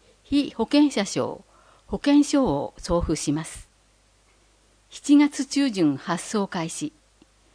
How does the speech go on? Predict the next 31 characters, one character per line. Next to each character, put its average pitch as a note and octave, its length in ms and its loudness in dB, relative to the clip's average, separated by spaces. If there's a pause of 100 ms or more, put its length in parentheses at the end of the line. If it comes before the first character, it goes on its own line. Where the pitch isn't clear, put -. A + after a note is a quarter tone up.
(540)
被 D4+ 200 6
保 - 120 -4
険 B3+ 240 2
者 A#3+ 100 -2
証 G#3+ 260 0
は F3 220 -2 (440)
八 A#3 260 0
月 C#4+ 240 4
一 C#4 260 0
日 F#3+ 220 2
に D#3 140 2
更 F#3 200 0
新 F3+ 240 0
さ E3+ 140 -4
れ D3+ 100 0
ま D3 120 0
す。 - 200 -20 (1700)
国 C#4 320 2
民 D4+ 200 8
健 D4 180 2
康 C4+ 220 2
保 - 200 -6
険、 D3 180 -4 (840)
後 D4+ 220 0
期 E3+ 160 -6
高 A#3 240 2
齢 A#3+ 160 2
者 A3 160 0
医 G#3 80 0
療 G3 200 -2
の F3 260 -2